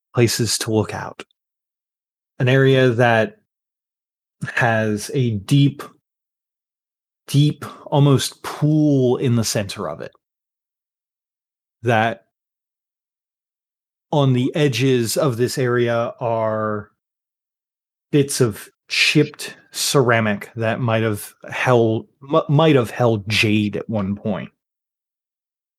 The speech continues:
And there is a weird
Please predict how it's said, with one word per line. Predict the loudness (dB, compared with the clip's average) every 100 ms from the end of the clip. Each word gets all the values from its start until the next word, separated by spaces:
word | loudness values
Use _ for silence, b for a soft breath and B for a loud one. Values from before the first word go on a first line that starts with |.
| _ _ _ _ _ -2
And | 2
there | 4 6
is | 4 4 0 -4 -8 -10 _ _ _ _ -8
a | -6 -6
weird | -2 0 2 4 4 2 -2